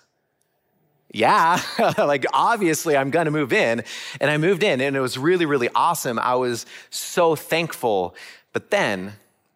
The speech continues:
their son got cancer. And all cancer,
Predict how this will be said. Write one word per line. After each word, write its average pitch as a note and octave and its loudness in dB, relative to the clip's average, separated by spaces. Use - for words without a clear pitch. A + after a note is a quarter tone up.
their G#2 -4
son G#2+ -4
got F#2 -4
cancer. - -12
And A2+ 0
all D3 2
cancer, B2+ -4